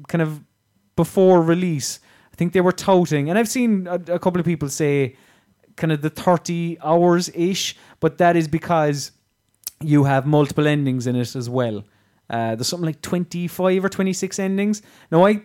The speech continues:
haven't actually finished the game yet, but I have gotten three of the endings because two, once or twice, I actually,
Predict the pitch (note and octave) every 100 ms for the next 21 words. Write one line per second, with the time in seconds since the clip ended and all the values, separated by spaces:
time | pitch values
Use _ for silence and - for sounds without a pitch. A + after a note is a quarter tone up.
0 | _ _ _ - - A3 G#3+ E3+ D#3+ D#3
1 | - D#3 D#3 - D#3+ D3 - D3 D3+ D3
2 | C#3+ D3 C3+ A#2 C3+ A#2+ D#3+ B2+ - _
3 | _ - D#3 D3 D3+ C#3+ C3+ D3 C#3+ C#3+
4 | C3+ - - D3+ C#3 C3 C3+ C#3 C#3 A#2+
5 | G2 F#2 - _ _ _ - C3 C#3+ C#3
6 | - _ _ _ _ _ - F#3 F3 E3+
7 | E3+ E3+ E3+ F#3 F#3 F#3 G3+ G3+ A#3+ A#3
8 | - - _ _ _ _ _ E3 F3 E3+
9 | - - E3 D#3+ D#3 C#3+